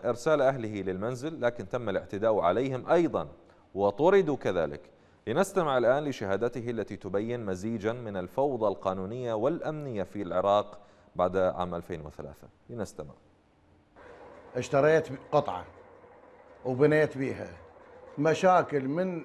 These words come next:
Speaker 2: ألفين وستة لحد يومك هذا، اتهجرت قبل شهرين، والسبب طبعًا عرك مال جهال، وشوية تطور، تطور إلى أن صار وصلون الم-، الم-، ال-، وصلونا لمرحلة إنه يقول لك: "أنت، أنت ما عندك بيت، ما بيشتري من عندي".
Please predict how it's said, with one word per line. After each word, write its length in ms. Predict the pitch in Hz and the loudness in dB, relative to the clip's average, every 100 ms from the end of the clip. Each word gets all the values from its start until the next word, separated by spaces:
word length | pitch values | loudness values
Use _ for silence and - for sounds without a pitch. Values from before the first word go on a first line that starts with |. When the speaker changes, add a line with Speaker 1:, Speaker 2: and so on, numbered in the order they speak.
| - | -4
Speaker 2:
ألفين 440 | 139 139 160 170 156 | 0 0 0 0 0
وستة 640 | 135 190 185 214 214 214 | 0 -4 -2 0 0 0
لحد 360 | 170 - 190 185 | 0 2 2 4
يومك 400 | 165 147 120 117 | 4 2 -2 -4
هذا، 300 | 104 101 95 - - - | -6 -8 -12 -18 -20 -10
اتهجرت 680 | 120 120 143 123 180 170 165 | -8 0 0 6 6 6 4
قبل 200 | 165 156 | 2 2
شهرين، 540 | 180 165 151 143 131 - - - - - - 127 | 4 4 4 0 -2 -8 -20 -20 -20 -20 -10 0
والسبب 540 | 143 - 185 180 160 | 0 4 6 6 6
طبعًا 360 | 143 147 131 131 | 4 0 0 0
عرك 340 | 139 160 - | 0 0 0
مال 180 | 135 120 | -2 0
جهال، 480 | 131 143 151 123 117 - - - - - - | 2 4 4 2 -4 -14 -20 -20 -20 -20 -8
وشوية 500 | 135 135 151 160 147 | -2 -2 4 6 6
تطور، 520 | 135 147 135 127 123 | 4 2 4 4 2
تطور 840 | 117 - 139 127 131 151 160 170 175 | -2 0 0 2 2 4 6 4 4
إلى 200 | 151 139 | 4 2
أن 60 | |
صار 340 | - 147 170 165 | 2 4 6 4
وصلون 360 | - 151 151 | 0 0 2
الم-، 200 | 139 135 | 0 -4
الم-، 260 | 131 127 120 | -4 -6 -4
ال-، 320 | 127 123 113 - - 123 | -4 -4 -10 -12 -6 2
وصلونا 480 | 131 151 156 156 135 | 4 6 6 6 4
لمرحلة 680 | 131 151 - 160 175 190 190 - - | 4 2 4 6 8 6 -2 -16 -2
إنه 160 | 175 156 | 0 2
يقول 180 | 147 165 | 2 0
لك: 160 | 147 | 0
"أنت، 140 | 165 170 | 0 -2
أنت 380 | 143 180 - | 0 -2 4
ما 160 | 170 185 | 4 6
عندك 340 | 180 165 - | 4 2 0
بيت، 220 | 135 123 175 | -2 -2 -2
ما 60 | |
بيشتري 320 | 180 - 160 | -4 -2 -2
من 120 | 135 113 | -2 -4
عندي". 380 | 113 104 107 | -10 -10 -14